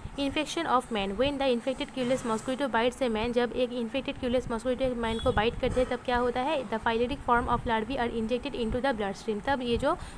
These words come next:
phyletic form of larvae होता है, मतलब जो थर्ड स्टेज होता है वो ब्लड स्ट्रीम के अंदर घुस जाते हैं ह्यूमन का। The larva reaches the lymphatic vessels and lymph nodes of the, of the body। और इसके बाद ये जो लार्वा होता है वो lymphatic vessels और उसके बाद वो lymph nodes पे घुस जाते हैं।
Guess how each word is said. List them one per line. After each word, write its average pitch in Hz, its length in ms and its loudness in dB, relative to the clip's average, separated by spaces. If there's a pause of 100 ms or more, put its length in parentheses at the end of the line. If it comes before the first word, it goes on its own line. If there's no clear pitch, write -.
(160)
phyletic 254 380 2
form 254 220 4
of 269 80 -4
larvae 233 260 2
होता 233 200 0
है, 262 120 0
मतलब 240 280 -2
जो 240 180 -6
थर्ड 240 140 0
स्टेज 247 240 -2
होता 240 160 2
है 269 140 0
वो 247 200 2
ब्लड 233 220 0
स्ट्रीम 247 220 -4
के 269 100 -4
अंदर 254 240 -2
घुस 226 240 2
जाते 208 220 -2
हैं 208 160 -2
ह्यूमन 202 260 -2
का। 196 260 -4 (380)
The 254 100 2
larva 240 360 2
reaches 254 320 -2
the 247 120 2
lymphatic 240 460 0
vessels 277 260 -2
and 226 180 0
lymph 226 220 -2
nodes 247 220 0
of - 60 -8
the, - 200 -2
of 190 120 -6
the 220 100 -2
body। 196 260 -2
और 233 80 4
इसके 240 240 0
बाद 262 200 -2
ये 233 100 2
जो 247 100 0
लार्वा 226 240 0
होता 233 220 -2
है 269 160 0
वो 269 260 0 (320)
lymphatic 247 460 0
vessels 233 280 0
और 262 60 4
उसके 240 240 2
बाद 240 220 2
वो 285 80 -2
lymph 240 340 -2
nodes 226 220 -4
पे 311 80 0 (380)
घुस 240 220 4
जाते 196 260 -2
हैं। 190 260 -6